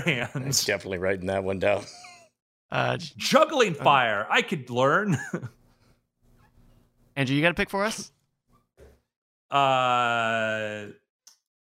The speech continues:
Speaker 2: yeah, I watched this series on Amazon Prime and I dug it. It's quirky. It's sometimes a very quirky, but I really enjoyed it all the way through.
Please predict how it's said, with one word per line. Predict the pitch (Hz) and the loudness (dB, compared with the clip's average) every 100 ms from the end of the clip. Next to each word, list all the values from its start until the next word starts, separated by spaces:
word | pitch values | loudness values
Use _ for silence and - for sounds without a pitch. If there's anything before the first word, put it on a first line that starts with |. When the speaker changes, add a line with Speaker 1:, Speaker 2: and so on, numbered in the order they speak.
| _ - | _ -4
Speaker 2:
yeah, | 254 220 147 | 2 2 2
I | 160 214 | 0 0
watched | 226 226 233 - | 2 2 2 -4
this | 202 185 | -4 -2
series | - 196 196 196 175 | -2 0 0 0 -2
on | 170 160 | -2 -2
Amazon | 165 175 160 160 | -4 -2 -2 -2
Prime | - 151 147 160 156 | -2 0 0 0 -2
and | 135 | -4
I | |
dug | 120 123 127 | -2 -2 0
it. | 147 143 139 | -2 -4 -6
It's | 123 | -12
quirky. | - 139 135 151 180 202 208 | -8 -4 -4 -2 -4 -2 0
It's | 117 - | -2 -4
sometimes | 127 120 127 | -10 -6 -6
a | 113 | -8
very | 101 120 131 143 | -6 -2 -2 -4
quirky, | - 156 156 185 | -8 -8 -8 -8
but | 131 | -4
I | 110 | -2
really | 113 113 | -4 -6
enjoyed | 110 110 110 | -6 -6 -4
it | 147 156 | -4 -6
all | 110 104 | -10 -8
the | |
way | 101 101 | -8 -6
through. | 135 196 | -2 -2